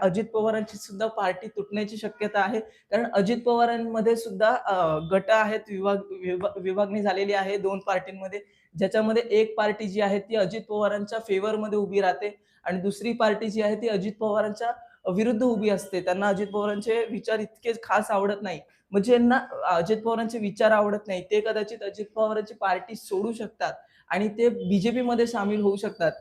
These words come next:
जर असं झालं, तर पुन्हा, अ, महाराष्ट्राच्या राजकारणामध्ये पुन्हा असं दोन विभागणी होऊ शकते. शिंदे, अ, शिवसेनेच्या नंतर पुन्हा अजित पवारांची पार्टी ही दोन भागामध्ये विभागली जाऊ शकते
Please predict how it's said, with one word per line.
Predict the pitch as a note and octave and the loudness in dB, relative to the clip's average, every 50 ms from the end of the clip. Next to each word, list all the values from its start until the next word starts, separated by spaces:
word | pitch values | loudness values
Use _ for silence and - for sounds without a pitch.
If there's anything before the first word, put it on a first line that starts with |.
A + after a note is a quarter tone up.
| - _ _ _ _ - E3 E3 | -20 _ _ _ _ -6 -2 2
जर | G#3+ A3+ B3 A#3+ | 4 4 6 4
असं | A3 A3 A3+ A3 | 2 2 0 0
झालं, | A3 A3 G3+ F#3 G#3 | 0 2 2 2 2
तर | G3+ A3+ | 0 -2
पुन्हा, | G#3+ - - G#3+ G3+ G3+ G3+ G#3 G#3+ A3 F#3+ - | -4 -6 -2 0 2 2 2 2 2 0 -2 0
अ, | D#3 D#3+ E3+ E3+ | 2 2 2 2
महाराष्ट्राच्या | F3 F3 E3+ E3 E3+ F3 G3+ G3 - - G#3 G3+ A3 A3 | 2 0 0 2 2 2 2 0 0 -4 -8 -4 -2 0
राजकारणामध्ये | G#3 F#3 F3+ F#3+ - - G3+ G3 G3+ G3+ G3+ G3+ G3+ G3 F#3 D#3+ - - _ _ _ _ - | 0 0 0 -2 -4 -6 -4 -4 -2 -4 -4 -4 -4 -4 -6 -8 -8 -16 _ _ _ _ 0
पुन्हा | G3+ G3+ G3+ G3+ G#3 A3+ A#3 A#3 A#3 | 2 2 2 2 2 2 2 2 2
असं | A3+ A3+ - A#3+ A#3+ B3 B3 - F#3+ | 0 0 0 2 2 2 2 0 2
दोन | F3 G3+ G#3+ A3+ A#3 | 2 4 4 4 4
विभागणी | A3 G#3 G#3+ G#3 G#3 A3 A3 A3 | 2 2 2 2 2 2 2 0
होऊ | G#3 G3+ G3+ | 2 0 0
शकते. | G#3 G#3+ G#3+ - A3 A3 A3+ | -2 -4 -6 0 0 0 0
शिंदे, | A3+ A#3 G3+ F#3+ F3+ | 0 -2 -6 -2 0
अ, | F#3 F3+ F3 D#3+ D#3 D#3 D3+ D#3 - _ _ _ - | 2 2 2 2 0 0 -2 -4 -10 _ _ _ -10
शिवसेनेच्या | - G#3 G#3 G#3 G3+ G#3 A3 A3 A3+ A3 A#3 A3 | -2 0 0 0 2 2 0 0 0 0 0 0
नंतर | A3 G#3 G#3 G3+ A3+ G#3+ | 0 0 -2 -2 -2 -4
पुन्हा | - - G3+ G#3 G#3+ A3 G#3+ | -4 -4 -4 -2 0 0 0
अजित | G3 F#3+ G#3 | 0 -2 -4
पवारांची | G3+ - G#3 G3+ G#3 G3+ G#3 G3+ G#3 G#3 | -4 -2 -2 0 0 0 -2 -4 -6 -6
पार्टी | G#3 G3+ F#3 F3+ F3+ F3+ G3+ F3+ D#3+ - - _ _ - G#3 | -2 0 0 0 0 -2 -6 -8 -8 -10 -14 _ _ -4 -2
ही | G3+ | 4
दोन | F3 G3+ G#3 A#3 A3 | 6 6 6 6 4
भागामध्ये | A3 G3+ G#3+ G#3 G#3 G#3 G3+ G3+ A3 A3+ | 2 2 2 0 0 0 0 2 0 0
विभागली | A3+ G3 F#3+ F3 G3 G3 G3+ G3 G#3 G#3 A3 G3+ | 0 -2 -2 0 2 2 2 0 -2 -4 0 2
जाऊ | G3+ F#3 F#3+ A3 | 4 4 4 2
शकते | G#3 A#3 G#3 A3 - - F#3+ G3 | 2 -2 -6 -6 -4 -2 0 0